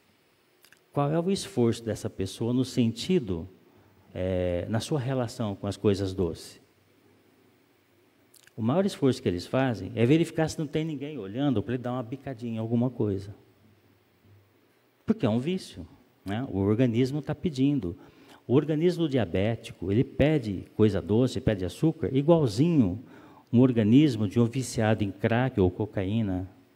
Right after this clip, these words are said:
pede a droga, do mesmo jeito. Precisa de um tratamento. Os dois precisam, os dois estão doentes.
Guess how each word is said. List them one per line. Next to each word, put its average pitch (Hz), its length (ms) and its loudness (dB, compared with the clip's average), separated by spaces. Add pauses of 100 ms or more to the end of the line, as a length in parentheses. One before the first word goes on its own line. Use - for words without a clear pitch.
(160)
pede 87 340 4
a 143 40 2
droga, 113 540 -6 (180)
do 202 80 0
mesmo 156 400 4
jeito. 131 420 0 (1000)
Precisa 113 540 6
de 113 80 -2
um 170 120 2
tratamento. 143 640 -2
Os 147 120 2
dois 165 300 4
precisam, 107 340 -4
os 120 60 0
dois 160 280 8
estão 117 200 0
doentes. 92 760 -4